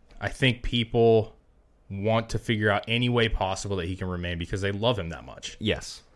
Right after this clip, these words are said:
Speaker 2: Yeah,
Speaker 1: Like,
Speaker 2: that,
Speaker 1: that's
Speaker 2: that
Speaker 1: a
Speaker 2: is it.
Speaker 1: positive thing, man. That's not a negative thing. But my concern is, is that we're gonna continue to, like, wrap around hope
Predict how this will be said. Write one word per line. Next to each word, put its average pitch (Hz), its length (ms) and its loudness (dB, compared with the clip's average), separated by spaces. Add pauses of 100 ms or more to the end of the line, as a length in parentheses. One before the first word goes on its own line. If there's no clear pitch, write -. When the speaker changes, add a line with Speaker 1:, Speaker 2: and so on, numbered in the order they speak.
(340)
Speaker 2:
Yeah, 143 180 10
Speaker 1:
Like, 135 160 8
Speaker 2:
that, 127 100 10
Speaker 1:
that's 143 240 12
Speaker 2:
that 131 100 10
Speaker 1:
a 131 40 8
Speaker 2:
is 117 100 6
it. 143 40 6
Speaker 1:
positive 165 460 6
thing, 104 280 2
man. 80 240 -8
That's 107 220 0
not 117 300 4
a 135 40 4
negative 101 460 2
thing. 101 260 0 (960)
But - 480 8 (680)
my 117 180 6
concern 160 540 4
is, 117 200 4
is 104 120 0
that 110 200 6
we're 110 120 2
gonna 113 160 2
continue 135 760 2
to, - 180 -4
like, 104 260 4
wrap 104 400 0
around 104 480 2
hope - 480 0